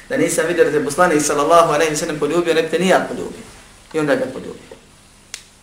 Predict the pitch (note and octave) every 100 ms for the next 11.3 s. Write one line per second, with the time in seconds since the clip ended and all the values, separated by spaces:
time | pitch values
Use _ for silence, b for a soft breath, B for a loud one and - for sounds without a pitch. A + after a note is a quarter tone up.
0 | _ _ _ _ _ _ _ _ _ _
1 | G3+ A#3 - F#3 E3+ - D3+ D#3 F3 F#3
2 | E3+ D#3+ D3+ D3 D3+ D#3 B2 B2+ A#2 G#3
3 | A3 G#3+ F#3+ F3 D3+ C#3+ F#3 F#3+ E3+ D3+
4 | E3+ F3+ E3 D#3 D3+ D#3 D3+ C#3 C#3+ E3
5 | E3 D3+ - D3+ C#3 C#3 C#3+ F3+ G3 F#3
6 | D#3+ D3 C#3+ E3 F3 D#3+ D3 D3 E3+ D#3
7 | D#3 D#3 C#3 A#2 G#2 G#2 - B B -
8 | D#3 D3+ D3+ F#3+ G3 F3 - D#3 D#3+ F3
9 | E3+ D#3+ E3 F3 D#3 F3 F3 D#3+ D3+ E3+
10 | E3 D#3 D3 C#3 D#3+ D#3+ D3 - C#3 C3+
11 | D#3 D3+